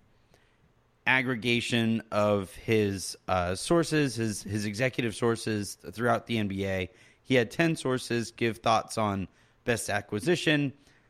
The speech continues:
title favorites, favorites to come out of conferences, and obviously, as he does every year,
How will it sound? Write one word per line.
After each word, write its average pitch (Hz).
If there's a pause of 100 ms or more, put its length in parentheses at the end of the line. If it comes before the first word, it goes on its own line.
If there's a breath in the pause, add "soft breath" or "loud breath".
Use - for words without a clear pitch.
(120 soft breath)
title 135
favorites, 127
favorites 123
to -
come 120
out 110
of 101
conferences, 135 (100)
and 147 (120)
obviously, 117
as 101
he 101
does 104
every 98
year, 95